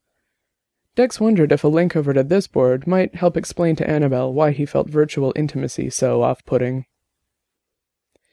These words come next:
He spent a long time scouring the boards for anything legitimate, but Dex was getting nowhere in a great hurry. There were only so many graphic images of the various body parts he could buy or rent that he could stand.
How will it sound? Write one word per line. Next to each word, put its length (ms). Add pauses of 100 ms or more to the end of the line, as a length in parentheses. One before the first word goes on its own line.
(180)
He 100
spent 260
a 60
long 320
time 320
scouring 460
the 80
boards 340
for 140
anything 340
legitimate, 540 (300)
but 120
Dex 260
was 120
getting 260
nowhere 340
in 100
a 40
great 280
hurry. 420 (880)
There 120
were 160
only 300
so 300
many 180
graphic 460
images 420
of 80
the 80
various 380
body 260
parts 300
he 80
could 160
buy 220
or 180
rent 400
that 100
he 100
could 140
stand. 520